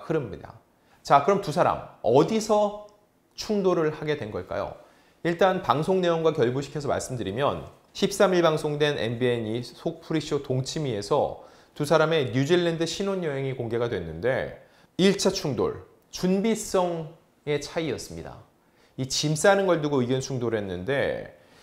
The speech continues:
신혼여행을 떠나기 전부터 유영재는 짐을 싸두라는 선운숙에게 귀찮게 한다면서 한숨을 쉬었습니다.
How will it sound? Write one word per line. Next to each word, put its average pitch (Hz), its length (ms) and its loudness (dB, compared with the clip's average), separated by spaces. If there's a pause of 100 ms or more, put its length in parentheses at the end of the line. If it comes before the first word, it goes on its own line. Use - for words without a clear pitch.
(140)
신혼여행을 185 640 2
떠나기 170 280 2
전부터 151 920 4
유영재는 131 500 0
짐을 165 360 -2
싸두라는 151 500 -2
선운숙에게 151 1160 -2 (320)
귀찮게 208 500 -2
한다면서 151 500 -2
한숨을 143 360 -6
쉬었습니다. 71 680 -8